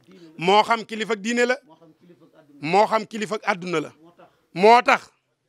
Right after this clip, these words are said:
Speaker 1: Bu kumpa am rek ci diggante.
Speaker 2: Nee bu kumpa rek am ci diggante bi.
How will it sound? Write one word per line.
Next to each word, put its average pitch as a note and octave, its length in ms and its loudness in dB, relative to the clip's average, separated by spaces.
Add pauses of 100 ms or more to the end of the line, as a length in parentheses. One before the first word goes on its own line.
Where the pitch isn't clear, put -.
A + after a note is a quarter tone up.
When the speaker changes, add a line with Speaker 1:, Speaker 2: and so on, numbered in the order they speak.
(120)
Speaker 1:
Bu F#3+ 60 -20 (100)
kumpa A3 300 -20
am - 80 -20
rek - 160 -20
ci - 80 -20
diggante. D#3 300 -20
Speaker 2:
Nee G3+ 340 2
bu G#3 140 -8
kumpa A#3 280 -4
rek B3+ 160 -2
am B3 140 -4
ci A#3+ 100 -16
diggante G#3+ 340 -4
bi. D#3+ 140 -14